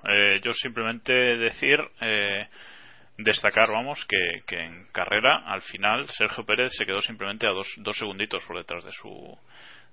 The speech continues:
de su compañero de equipo, de Jenson Button, ¿no? Que, que yo la verdad es que pensaba que la diferencia iba a ser mayor, aunque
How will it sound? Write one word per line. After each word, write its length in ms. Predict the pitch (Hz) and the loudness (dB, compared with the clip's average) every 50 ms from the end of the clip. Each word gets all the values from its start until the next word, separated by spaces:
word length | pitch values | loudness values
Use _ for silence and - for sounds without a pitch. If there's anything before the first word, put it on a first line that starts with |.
| - - - | -20 -20 -10
de 140 | - 98 - | -8 -8 -6
su 60 | - | -6
compañero 320 | - 90 82 90 90 90 85 | -8 -6 -6 -4 -4 -4 -6
de 60 | 82 | -4
equipo, 280 | 82 104 104 - 80 | -2 -2 -2 -2 -4
de 60 | 76 78 | -8 -8
Jenson 280 | 82 85 - 87 85 | -10 -10 -12 -12 -10
Button, 280 | 82 95 - - - - | -12 -12 -12 -14 -16 -16
¿no? 100 | - - - - - | -18 -20 -20 -20 -20
Que, 320 | - 71 67 - - - - - | -20 -18 -18 -18 -18 -16 -10 -8
que 140 | - 87 | -8 -6
yo 140 | 85 82 82 87 | -6 -6 -4 -2
la 100 | 87 90 | -2 -2
verdad 200 | 82 85 87 92 | 0 0 -2 -2
es 60 | - - | -2 -2
que 60 | - | -2
pensaba 480 | - 95 90 - - - 92 98 101 98 | -2 -2 -2 0 2 4 6 6 6 4
que 80 | 98 | 2
la 100 | 87 87 | 0 -4
diferencia 800 | 87 85 - 92 92 92 95 - - 107 101 98 98 95 92 90 85 87 - | -4 -4 -2 -2 -2 -2 -2 0 2 4 4 6 4 4 2 0 -2 -6 -8
iba 200 | - 92 95 92 | -10 -6 -4 -2
a 40 | 98 | -2
ser 160 | - 104 101 | 0 0 2
mayor, 300 | 101 98 101 101 104 107 | 4 4 4 4 4 2
aunque 480 | 117 107 - 95 82 78 80 80 80 | 2 -2 -4 -8 -10 -10 -12 -16 -16